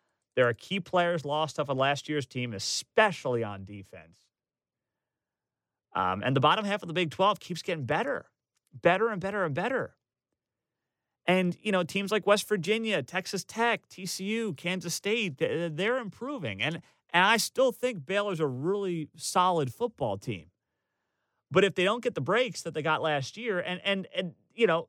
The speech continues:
yes, you create your own breaks. Don't get me wrong. But there also were some breaks where sometimes it's better to be lucky than good. And if you look at the schedule this year, going to Morgantown, um, to Texas,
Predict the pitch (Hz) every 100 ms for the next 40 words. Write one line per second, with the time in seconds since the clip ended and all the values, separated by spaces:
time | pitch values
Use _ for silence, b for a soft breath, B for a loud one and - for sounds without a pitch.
0 | - 165 208 - 208 - 175 175 139 151
1 | 143 127 131 113 92 - - - 143 135
2 | 120 117 120 110 85 - _ _ _ -
3 | 151 156 160 214 208 202 185 180 185 135
4 | 156 165 - 151 - 160 151 160 170 131
5 | 139 147 151 143 123 120 139 135 156 226
6 | 196 - _ _ _ _ _ _ _ _
7 | _ _ _ _ _ _ _ _ _ 170
8 | 165 165 160 - 165 151 151 160 226 240
9 | 196 - 190 196 165 120 110 120 104 82
10 | _ - 156 156 147 - 208 208 175 180
11 | 139 113 117 87 80 82 107 _ _ 110
12 | 110 107 98 95 92 - - 214 - 127
13 | 110 - 120 147 - -